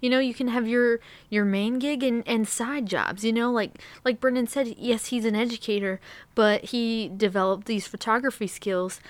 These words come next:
So on the side, he could sell all these photos that he's already taken on Etsy and just make money at, and, and no extra work for him.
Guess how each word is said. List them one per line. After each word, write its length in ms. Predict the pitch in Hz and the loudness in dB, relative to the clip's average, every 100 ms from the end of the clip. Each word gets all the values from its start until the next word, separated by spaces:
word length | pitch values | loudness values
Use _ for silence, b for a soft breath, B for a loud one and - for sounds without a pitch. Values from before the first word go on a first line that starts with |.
| B B | B B
So 160 | - 240 | -2 0
on 140 | 240 | 0
the 80 | 240 | -2
side, 400 | - 277 285 247 B B | 0 0 0 -2 B B
he 180 | - 277 | -8 -4
could 240 | 311 214 | -2 -2
sell 280 | - 254 262 | 0 2 2
all 160 | 254 247 | 2 2
these 220 | 240 - | 0 -2
photos 320 | 226 254 233 | 0 0 0
that 180 | - 196 | -2 -2
he's 180 | 240 220 | -4 0
already 340 | 214 233 233 | 0 0 0
taken 560 | 208 233 226 269 269 262 B B B | 0 -2 -2 -2 -2 -4 B B B
on 180 | 214 214 | -2 -2
Etsy 480 | 208 208 - 294 285 b b - | -4 -8 -6 -6 -6 b b -2
and 160 | 233 | 0
just 200 | 233 233 - 220 | 0 -4 -8 -6
make 300 | 220 254 254 | -2 0 0
money 320 | 269 277 262 - _ _ _ _ - - | 0 0 -2 -6 _ _ _ _ -12 -4
at, 140 | 165 | -4
and, 320 | - 254 247 254 | 0 0 2 4
and 220 | 247 262 | 4 4
no 220 | 285 294 | 2 2
extra 360 | 247 - - 247 | -2 -6 -4 0
work 280 | 247 277 | 0 0
for 280 | - - 214 | -6 -6 -4
him. 400 | 202 185 - 202 | 0 -2 -2 -10